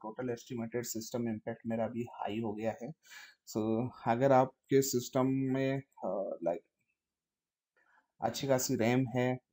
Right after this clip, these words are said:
आप जीपीयू यूज़ पे ले रहे हैं, तो आप अपसूट यूज़ में ले लो, otherwise इसकी जो फाइल बनेगी, जो आप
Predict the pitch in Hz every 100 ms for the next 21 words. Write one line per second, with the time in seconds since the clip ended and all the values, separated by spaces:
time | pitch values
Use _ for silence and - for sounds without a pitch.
0 | - 95 113 107 107 113 117 117 113 113
1 | - 113 110 110 113 123 _ 98 98 95
2 | 98 - 120 - 98 104 - 113 101 107
3 | 73 107 104 104 110 - 117 117 113 107
4 | 98 117 113 113 107 107 113 107